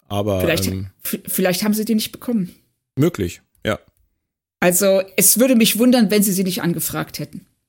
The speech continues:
Speaker 1: Und dann meinst du, haben sie einfach eine, eine neue Random-Figur daraus gemacht?
Speaker 2: Ja, weil sie wollten, die haben, sie spielt ja auch später in der Staffel noch eine Rolle.
Speaker 1: Ja.
Speaker 2: Und deshalb, äh, sie brauchten sie und ich glaube auch, dass sie gerne Vash genommen hätten.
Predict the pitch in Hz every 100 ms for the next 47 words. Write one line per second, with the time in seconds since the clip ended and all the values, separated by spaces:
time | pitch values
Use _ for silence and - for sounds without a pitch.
0 | _ _ _ _ _ _ - 113 117 135
1 | 139 - 120 120 117 104 110 117 113 107
2 | 104 101 107 101 92 104 107 117 117 92
3 | 110 117 98 92 101 98 90 85 95 _
4 | 95 87 82 - 87 87 - - _ _
5 | _ _ - 185 147 - - - 190 190
6 | 170 196 233 262 233 196 233 202 180 -
7 | 233 208 208 185 196 - 202 208 208 180
8 | 180 - 190 214 180 170 175 170 190 302
9 | - _ _ _ - 107 101 _ _ _
10 | - - 190 190 185 - - 214 190 208
11 | 196 202 202 - 185 180 208 185 - 170
12 | 175 - 262 254 254 - 208 202 196 -
13 | 185 - 208 220 208 - 147 160 - 165
14 | 180 175 180 175 156 147 - 147 147 135
15 | 139 - -